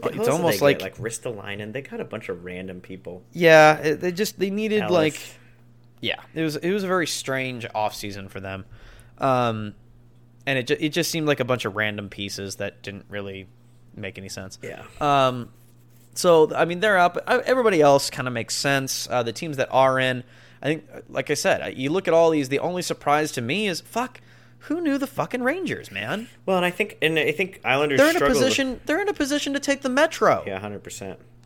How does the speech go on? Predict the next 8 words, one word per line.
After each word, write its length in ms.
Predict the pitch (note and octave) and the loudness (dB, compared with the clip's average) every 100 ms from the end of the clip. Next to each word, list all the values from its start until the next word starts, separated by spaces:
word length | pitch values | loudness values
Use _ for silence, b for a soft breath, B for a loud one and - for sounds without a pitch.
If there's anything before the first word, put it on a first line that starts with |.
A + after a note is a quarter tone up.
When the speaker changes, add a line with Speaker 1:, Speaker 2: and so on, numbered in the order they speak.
| - | 0
Speaker 2:
That's, 240 | B2+ B2 | 2 2
uh, 200 | - C#3 C3+ | -4 -6 -2
honestly, 420 | C#3 C3 B2 G#2+ | -2 0 0 0
it's, 400 | G#2+ - - - - - - - _ - - - | -2 -6 -10 -12 -18 -20 -20 -20 _ -20 -10 -6
it's 200 | C3+ - | -6 -6
coaching. 520 | - B2+ - G#2+ F2+ | -8 -6 -6 -8 -8
Coach, 300 | - D3 - | -6 -4 -4
when 240 | C#3 C#3+ | -6 -6